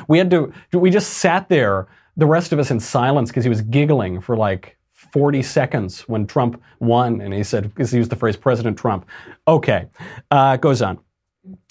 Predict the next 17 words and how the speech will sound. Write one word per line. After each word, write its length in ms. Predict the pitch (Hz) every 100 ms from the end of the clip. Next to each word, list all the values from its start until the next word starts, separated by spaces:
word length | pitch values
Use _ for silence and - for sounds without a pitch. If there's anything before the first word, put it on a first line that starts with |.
| _
"It's 200 | - -
working 500 | 131 127 185 196 196 147
for 160 | 135
him," 260 | 110 110 87 -
meaning 280 | 107 107 95
Ben. 220 | 95 87 87 _ - - - 143
"His 220 | 208 226
podcast 580 | - 127 117 139 131 -
was 160 | 117
number 340 | 123 143 160 131
eight 200 | 127 196 147
overall 480 | 147 165 160 107
for 200 | 107 127
August. 480 | 113 98 - - - _ _ _
Pod 320 | - 123 160
Save 200 | 156 160
America, 640 | 117 120 220 135 - 87